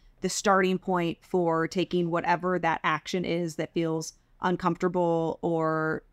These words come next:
you know, the imposter syndrome might stop you from. And so when you originally started this, did it start with some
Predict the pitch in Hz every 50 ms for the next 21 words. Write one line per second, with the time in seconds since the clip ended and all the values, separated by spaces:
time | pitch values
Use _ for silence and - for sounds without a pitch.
0 | _ - - 196 196 185 165 147 151 165 170 165 - - 170 - - 165 170 165
1 | - - 175 175 - 170 165 160 160 165 160 160 160 - - - - - - 160
2 | 156 - - 180 170 165 - - 170 160 165 156 156 - _ _ - - _ -
3 | - 190 175 - - 185 180 175 180 175 190 190 190 190 202 208 208 190 175 196
4 | 185 170 180 170 175 - - 175 175 175 180 165 156 175 165 160 160 - - -
5 | - 185 156 - - 190 185 185 - - - - 202 190 190 190 - 190 196 185
6 | 180 - - - 202 185 180 175 175 180